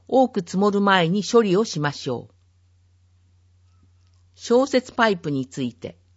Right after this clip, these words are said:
十四時から十五時の間と、十六時から十七時の間は、ポンプ用の電気が止まるため、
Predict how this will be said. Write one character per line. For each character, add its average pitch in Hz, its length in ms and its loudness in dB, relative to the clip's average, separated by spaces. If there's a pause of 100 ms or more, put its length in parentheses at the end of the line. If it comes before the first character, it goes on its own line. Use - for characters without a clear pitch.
(680)
十 247 260 0
四 220 160 6
時 170 120 -4
か 160 140 -4
ら 143 140 -2
十 220 280 0
五 185 140 0
時 151 140 -6
の 139 200 -4
間 151 300 -4
と、 - 260 -10 (520)
十 240 260 -2
六 247 260 4
時 196 140 -6
か 165 140 -2
ら 143 140 -2
十 208 240 0
七 226 320 2
時 185 100 -6
の 147 200 -2
間 147 320 -4
は、 120 180 -10 (400)
ポ 226 140 4
ン 240 100 2
プ 240 160 -2
用 214 200 6
の 190 160 0
電 214 240 4
気 160 140 -6
が 147 120 0
止 156 120 -6
ま 175 140 2
る 160 100 0
た 156 160 -2
め、 147 220 -8